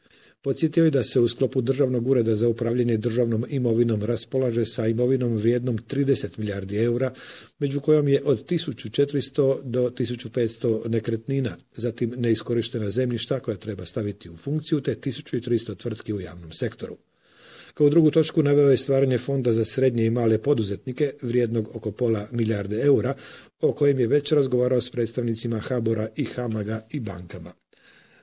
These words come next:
Treće je povlačenje deset cijelih sedam milijardi eura iz europskih fondova, što je ocijenio je ogroman potencijal, posebice u području turizma i infrastrukture. Najavio je kako će u svoj rad uvesti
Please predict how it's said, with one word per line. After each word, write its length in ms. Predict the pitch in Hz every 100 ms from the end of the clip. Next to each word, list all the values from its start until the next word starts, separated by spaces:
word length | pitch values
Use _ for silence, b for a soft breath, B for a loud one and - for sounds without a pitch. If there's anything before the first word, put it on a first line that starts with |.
| _
Treće 320 | 120 110 143
je 80 | 147
povlačenje 560 | 165 165 160 185 156
deset 360 | 117 147 143 131
cijelih 260 | - 135 113
sedam 320 | - 147 117
milijardi 400 | 113 127 117 117 131
eura 320 | 135 123 120 139
iz 200 | 113 -
europskih 500 | 135 123 117 - 110
fondova, 500 | - 156 120 104 98
što 180 | - 120
je 80 | 113
ocijenio 400 | - 127 135 127
je 140 | 120 -
ogroman 500 | 147 131 110 95 90
potencijal, 600 | 95 117 113 104 131 92
posebice 520 | 104 101 123 120 131
u 80 | 117
području 380 | 123 117 113 113
turizma 460 | 110 113 110 110 -
i 80 | -
infrastrukture. 840 | 131 110 107 - 110 - 135 135 - - B B B B B
Najavio 480 | 131 107 98 101 139
je 80 | 151
kako 240 | 147 139
će 120 | -
u 60 | 131
svoj 240 | - 151
rad 180 | 147 135
uvesti 360 | 139 135 139